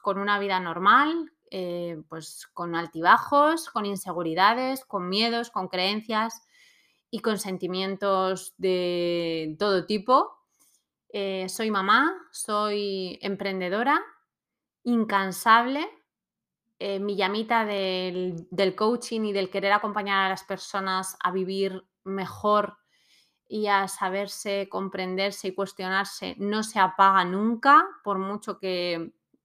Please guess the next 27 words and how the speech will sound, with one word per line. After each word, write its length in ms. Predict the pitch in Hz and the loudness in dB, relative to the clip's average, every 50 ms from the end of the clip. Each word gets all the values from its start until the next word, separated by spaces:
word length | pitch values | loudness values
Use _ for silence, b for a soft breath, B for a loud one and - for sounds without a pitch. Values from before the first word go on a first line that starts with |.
| - _ _ | -20 _ _
que, 280 | - 202 190 180 180 | -2 0 0 0 0
bueno, 300 | 175 180 196 180 175 175 | 0 -2 -2 -2 -4 -4
pues 140 | - 202 190 | -6 -8 -6
que 100 | - 190 | -4 -2
tenga 280 | 175 185 185 214 208 214 | -2 0 0 0 0 0
que 80 | 220 | 0
ir 100 | 202 190 | -2 0
reajustándome 760 | 185 202 208 196 185 - 196 175 - - 196 190 196 196 196 | 4 4 6 6 4 2 -2 -8 -4 -4 -4 -2 -2 -2 -2
en 60 | 190 | 0
la 80 | 185 170 | 0 0
vida. 360 | 170 185 202 233 285 339 - B B B B B B B B B B _ | 0 0 2 2 2 2 0 B B B B B B B B B B _
Y, 360 | 262 254 254 254 254 262 247 | -2 -2 0 0 0 0 2
bueno, 180 | 285 339 339 370 | 2 4 4 4
empezamos 460 | 415 320 233 240 262 262 285 285 - | 2 2 2 4 4 4 4 2 2
este, 840 | 302 269 - - 302 285 285 285 277 269 269 262 254 247 247 - _ _ _ _ | -2 -4 -2 0 2 2 4 4 2 2 2 0 0 -2 -4 -8 _ _ _ _
este 240 | - 262 254 - 269 | -4 -2 -2 -4 -4
podcast 480 | - - 320 349 - - 311 349 349 - | 0 0 0 0 2 0 0 0 0 2
con 180 | - 247 233 226 | 0 0 0 2
un 200 | 240 247 254 254 | 0 0 -2 -2
episodio 580 | 262 254 262 233 220 - 277 277 269 277 285 | -2 -2 -4 -6 -4 -2 -2 -2 0 -2 0
que 120 | 285 262 233 | -2 -2 -2
tiene 220 | 226 233 247 269 | 0 -2 -2 -2
que 120 | 269 247 233 | -2 0 0
ver 160 | 254 285 285 | 0 0 -2
con 160 | 285 254 226 | -2 -2 -2
el 160 | 202 190 175 | -2 -4 -4
reinicio. 800 | 180 - 170 160 156 156 156 160 185 196 185 - - 165 - - | -4 -6 -6 -4 -4 -4 -4 -4 -4 -6 -6 -8 -12 -14 -14 -14